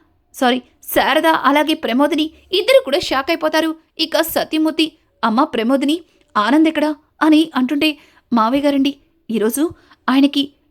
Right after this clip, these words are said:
లీవ్ లేదని చెప్పారు, మనల్ని వెళ్ళమన్నారు" అని అంటుంటే, "సరే సరే పదండి, ఆటో వచ్చేసింది" అని చెప్పి ఇక సత్యమూర్తి తన కుటుంబ సభ్యులతో ఆటోలో ఇక జడ్జి గారింటికైతే వెళ్తారు. అక్కడ సత్యమూర్తి కుటుంబాన్ని చూసి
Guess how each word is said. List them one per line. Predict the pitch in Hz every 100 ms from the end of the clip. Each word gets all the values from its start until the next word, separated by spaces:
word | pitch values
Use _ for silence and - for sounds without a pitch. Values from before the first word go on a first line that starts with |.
| _
లీవ్ | 233 277 339
లేదని | 285 302
చెప్పారు, | 302 302 285 285 - _ _ _
మనల్ని | 214 220 247 302 381 _ _ -
వెళ్ళమన్నారు" | 214 240 311 302 294 302 - _ 294
అని | 311 311 262
అంటుంటే, | 254 294 302 294 _ _ -
"సరే | - 240
సరే | 294 294 302 _ _
పదండి, | 269 285 302 285 _ _
ఆటో | 277 381 508
వచ్చేసింది" | 285 330 320 294 -
అని | 294
చెప్పి | 294 302 302 294 _ _
ఇక | 339 277
సత్యమూర్తి | 311 - 185 302 311 311 302 285 _ _ -
తన | 494 466 -
కుటుంబ | 262 311 359
సభ్యులతో | 349 240 294 285 294 - _ -
ఆటోలో | 233 302 302 302 311 _ _ -
ఇక | 247 285 285 _ _ -
జడ్జి | 262 294 415
గారింటికైతే | 453 370 294 320 320
వెళ్తారు. | 302 294 302 311 311 _ _ _
అక్కడ | 269 302 302 294 _ _
సత్యమూర్తి | - 370 370 466 403 349
కుటుంబాన్ని | 320 240 320 339 311 311
చూసి | 294 311